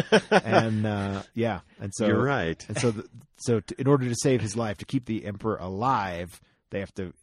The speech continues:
Speaker 1: basically entomb him in this golden throne to harness his psychic might, and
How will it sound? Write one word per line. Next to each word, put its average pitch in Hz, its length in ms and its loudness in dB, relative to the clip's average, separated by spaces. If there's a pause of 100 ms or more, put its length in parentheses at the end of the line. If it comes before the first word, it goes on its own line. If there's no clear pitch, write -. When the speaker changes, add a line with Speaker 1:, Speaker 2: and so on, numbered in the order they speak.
(100)
Speaker 1:
basically 98 400 -8
entomb 101 460 -4
him 95 260 -6
in 87 220 -10
this 85 320 -12 (160)
golden 92 360 -8
throne 85 500 -8 (560)
to 101 120 -6
harness 110 400 -6
his - 240 -10
psychic 101 360 -8 (120)
might, 95 400 -8
and 82 220 -14